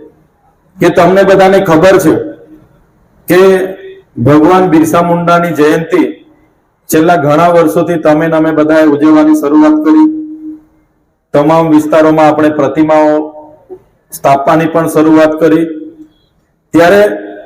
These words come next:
ડેડિયાપાડામાં અમે પંદરમી નવેમ્બરે દર વર્ષે બિરસા મુંડા જયંતિનો મોટો કાર્યક્રમ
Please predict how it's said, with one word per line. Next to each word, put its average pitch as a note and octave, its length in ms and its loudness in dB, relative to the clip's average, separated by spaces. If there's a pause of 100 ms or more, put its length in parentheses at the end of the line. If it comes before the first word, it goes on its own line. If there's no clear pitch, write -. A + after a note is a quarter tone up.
(120)
ડેડિયાપાડામાં F#3 920 2
અમે F3 160 0
પંદરમી E3+ 500 0
નવેમ્બરે E3 540 0 (240)
દર A#3 360 2
વર્ષે F#3+ 320 0 (800)
બિરસા D#3 400 2
મુંડા F#3 320 -2
જયંતિનો F3+ 540 -2
મોટો D#3+ 320 0
કાર્યક્રમ D#3 480 0